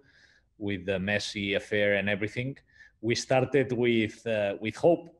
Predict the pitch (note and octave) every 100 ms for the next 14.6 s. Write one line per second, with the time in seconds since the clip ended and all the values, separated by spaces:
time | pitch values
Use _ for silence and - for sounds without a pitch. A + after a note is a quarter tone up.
0 | - A2 A2 D3+ D3+ E2+ F#2+ G#2 G2 G2+
1 | G#2 G#2 F#2+ A2 A2 - A#2 G#2 G#2 F2+
2 | G#2+ B2 B2 B2 A2+ G2+ G2 G2 G2+ G2+
3 | G2 _ _ _ _ - - A#2+ A2+ G#2+
4 | G#2 G2 A2 A2 A2 A2 G#2+ G#2 G#2 G2+
5 | - F2+ G2+ F2+ A2 - A2 G#2 G#2+ F#2+
6 | G#2 G2 A2 A#2+ G#2 G2 G#2 G2+ G2+ A2
7 | - B2+ C3 B2+ _ - G2+ G2+ F#2+ G2
8 | F#2+ G2+ G2 F#2 G2 G2 F#2+ G2 F#2+ -
9 | A2 B2+ G#2 G2 G2 F#2+ - G2+ F#2 -
10 | _ _ _ _ - A2 G2+ F#2+ F#2+ G2
11 | G2+ G2 G2+ F#2 - - A2+ B2+ C#3+ D3+
12 | - _ G#2 G2 - A#2 A2 A#2 A#2+ G#2
13 | - _ _ _ - G#2+ A2 A#2+ A2 A#2
14 | A#2+ - C3 B2 -